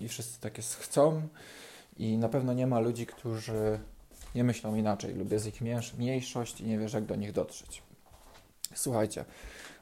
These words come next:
rozmawiałem wczoraj o st-, wczoraj, tak, wczoraj z chłopakiem, który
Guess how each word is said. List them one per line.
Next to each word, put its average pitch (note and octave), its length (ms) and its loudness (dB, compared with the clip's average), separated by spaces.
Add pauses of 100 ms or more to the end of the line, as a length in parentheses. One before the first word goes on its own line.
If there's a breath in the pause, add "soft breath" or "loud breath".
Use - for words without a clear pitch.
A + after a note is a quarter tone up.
rozmawiałem B2+ 460 4
wczoraj C3 400 4
o A2+ 100 0
st-, - 180 -8 (380)
wczoraj, G#2+ 400 2 (100)
tak, G#2+ 160 -2
wczoraj A2 400 2 (180)
z - 120 -4
chłopakiem, C3 420 4
który A2 720 2